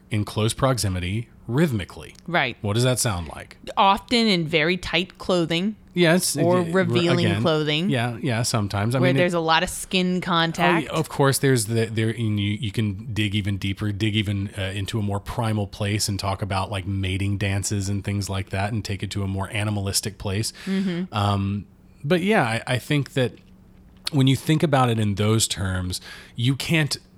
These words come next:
Speaker 1: you can't avoid the comparison of, uh, any kind of sport that, uh, you know, has two people in really close contact.
Speaker 2: Right.
Speaker 1: Um, that there is some sexuality to it.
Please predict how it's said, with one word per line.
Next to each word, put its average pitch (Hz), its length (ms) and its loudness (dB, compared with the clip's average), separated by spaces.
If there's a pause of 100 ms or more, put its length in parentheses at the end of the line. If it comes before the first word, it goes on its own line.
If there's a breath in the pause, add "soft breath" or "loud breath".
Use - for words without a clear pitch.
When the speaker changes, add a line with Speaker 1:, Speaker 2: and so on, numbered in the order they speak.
(180)
Speaker 1:
you 139 160 0
can't 165 420 0
avoid 113 880 0 (300)
the 110 160 -2
comparison 107 840 -2
of, 92 440 -6 (460 loud breath)
uh, 92 320 -2 (760)
any 196 220 2
kind 156 340 2
of 117 100 0
sport 110 460 0 (320)
that, 104 260 -4
uh, 104 180 -4
you 101 200 -6
know, 92 120 -2
has 101 260 -4
two 110 180 -2
people 101 300 -4
in 98 100 -2
really 95 220 -2
close 92 300 -6
contact. 92 680 -6
Speaker 2:
Right. 254 300 -2 (280)
Speaker 1:
Um, 87 460 -4 (400)
that 107 280 -2
there 101 160 0
is 101 160 0
some 95 260 -2
sexuality 127 640 -4
to - 180 -10
it. - 100 -18